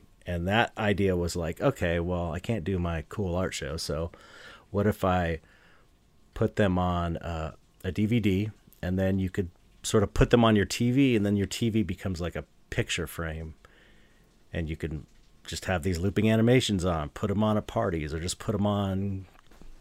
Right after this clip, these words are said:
to watch, or, you know, 'cause they're short little loops." Um,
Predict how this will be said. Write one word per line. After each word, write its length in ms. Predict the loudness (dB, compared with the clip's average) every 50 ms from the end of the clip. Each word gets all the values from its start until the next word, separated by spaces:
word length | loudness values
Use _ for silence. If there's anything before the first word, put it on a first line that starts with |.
| -20 -20 -14
to 120 | -8 -2 0
watch, 420 | 2 2 2 2 0 -4 -6 -4
or, 240 | -4 -6 -6 -8 -6
you 120 | -6 -4 -4
know, 100 | -4 -6
'cause 120 | -4 -2
they're 100 | -2 0
short 420 | 0 2 4 4 4 4 2 -2
little 240 | -6 -8 -6 -6 -4
loops." 400 | -2 -2 -2 -4 -6 -10 -14 -14 -16 -20 -20 -20 -20 -20 -20 -20 -20 -20 -20 -20 -20 _ _ -20 -20 -16 -10
Um, 480 | -8 -6 -6 -6 -6 -8 -10 -12 -14 -16